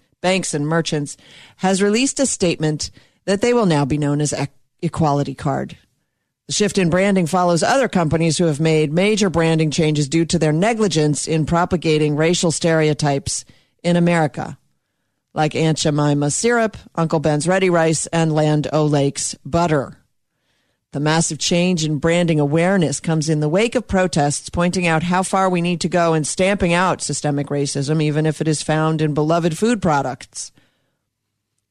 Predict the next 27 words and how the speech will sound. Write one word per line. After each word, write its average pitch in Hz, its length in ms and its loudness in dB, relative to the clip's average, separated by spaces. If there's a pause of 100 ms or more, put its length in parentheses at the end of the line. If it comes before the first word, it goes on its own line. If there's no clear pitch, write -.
(180)
I 247 100 2
just 330 220 -2
think 214 200 0
people 190 260 -2
should 165 200 -2
stop 156 360 -2
using 165 480 0
Aunt 143 100 -4
Jemima 139 380 -2
syrup. 139 440 -8 (720)
I 175 60 -4
think 196 180 0
it's 175 140 0
racist 175 720 -2
to 185 120 -4
use 170 320 0
syrup. 170 600 -4
How 151 60 -8
about 156 200 -2
that? 147 260 -4 (200)
We'll 160 80 -8
just 151 260 -4 (460)
issue 175 260 -2
a 151 80 0
blanket 156 380 -2
statement. - 440 -8 (140)
<laughs> - 460 -8